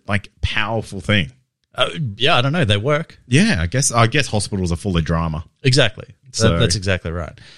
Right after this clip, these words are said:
Speaker 2: And people love to, to be able to watch that drama, watch it unfold. And they wanna see the, the kind of, you know, the hero or whatever solve whatever problem this person has.
Speaker 1: Maybe.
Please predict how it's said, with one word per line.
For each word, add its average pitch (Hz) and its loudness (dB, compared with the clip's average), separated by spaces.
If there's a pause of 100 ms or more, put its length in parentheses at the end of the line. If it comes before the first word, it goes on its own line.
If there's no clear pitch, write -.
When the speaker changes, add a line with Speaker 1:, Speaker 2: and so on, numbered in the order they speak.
(140)
Speaker 2:
And 120 6
people 131 4
love 110 4
to, 98 2
to - -8
be 98 -4
able 87 -2
to 87 -8
watch 98 0
that 90 -4
drama, 80 -6
watch 104 2
it 101 -2
unfold. 85 -6
And 85 -8
they 107 4
wanna 151 4
see 123 4 (380)
the, 107 4
the 101 -4
kind 104 2
of, 98 -2
you 117 -8
know, 92 -6
the 92 -6
hero 117 6
or 90 -4
whatever 90 -4 (840)
solve 98 4
whatever 92 -2
problem 85 -4
this 80 -8
person 82 -8
has. 80 -10
Speaker 1:
Maybe. 76 0